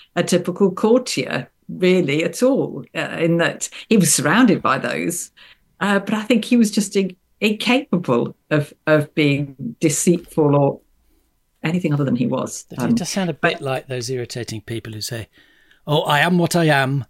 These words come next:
Speaker 2: I say what
Speaker 1: Yeah.
Speaker 2: I see.
Speaker 1: Yes, exactly.
Speaker 2: You know, take me
Speaker 1: Usually
Speaker 2: as I am," which
Speaker 1: <laughs>
Speaker 2: basically means, "I'm extremely rude."
Speaker 1: Yes. <laughs> Yeah,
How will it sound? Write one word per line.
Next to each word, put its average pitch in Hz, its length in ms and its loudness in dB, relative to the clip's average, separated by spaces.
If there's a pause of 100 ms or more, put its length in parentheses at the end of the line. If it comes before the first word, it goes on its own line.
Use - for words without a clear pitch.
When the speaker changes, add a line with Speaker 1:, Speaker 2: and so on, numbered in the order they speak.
(220)
Speaker 2:
I 143 40 -8
say 151 200 0
what 233 140 8
Speaker 1:
Yeah. 170 60 2
Speaker 2:
I - 20 0
see. 135 560 2
Speaker 1:
Yes, - 240 2
exactly. 208 420 2
Speaker 2:
You 151 80 2
know, 113 40 -6 (100)
take - 120 4
me 247 40 6
Speaker 1:
Usually 185 160 4
Speaker 2:
as 165 100 2
I 190 140 6
am," 165 420 4 (640)
which 139 160 0
Speaker 1:
<laughs> - 40 2
Speaker 2:
basically 175 380 4
means, 131 240 0 (100)
"I'm 160 160 2
extremely 147 500 -2
rude." 139 460 -2 (440)
Speaker 1:
Yes. - 880 0 (640)
<laughs> 508 380 -2
Yeah, 214 300 2